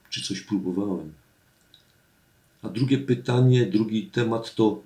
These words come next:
czy znam proces pomnażania uczniów?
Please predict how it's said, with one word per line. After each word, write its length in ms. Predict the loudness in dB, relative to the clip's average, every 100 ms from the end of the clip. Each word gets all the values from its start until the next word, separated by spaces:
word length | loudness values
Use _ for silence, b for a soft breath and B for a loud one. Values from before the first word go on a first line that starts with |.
| _
czy 140 | -4 -2
znam 300 | 2 2 2
proces 400 | 2 0 2 -2
pomnażania 600 | -2 -2 0 -2 -2 -4 -8
uczniów? 500 | -10 -10 -8 -10 -10